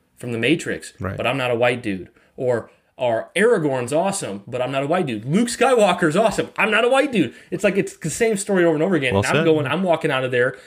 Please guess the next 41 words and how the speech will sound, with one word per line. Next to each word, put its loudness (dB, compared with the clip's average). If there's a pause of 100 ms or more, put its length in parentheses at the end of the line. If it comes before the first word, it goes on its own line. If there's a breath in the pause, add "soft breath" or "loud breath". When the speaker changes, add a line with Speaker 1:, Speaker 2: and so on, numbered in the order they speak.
(100)
Speaker 1:
Like, -2
I 4
remember 4
walking 2
out 0
of, 0
uh, 2 (500 soft breath)
Black 0
Panther -2
and -6
thinking, -4
"Man, 0
T'Challa's -2
so 0
cool. 2
I 0
wanna -4
be -4
like 0
him." -6
Speaker 2:
Yeah. 2
Speaker 1:
But 4
I 6
don't 2
look -2
like 2
him. -4
I'm -4
not -2
like 0
him. -10
And -2
that's, 0
that's 0
great 0
that -2
they 2
Speaker 2:
Right. 2
Speaker 1:
have -2
that 0
person. -6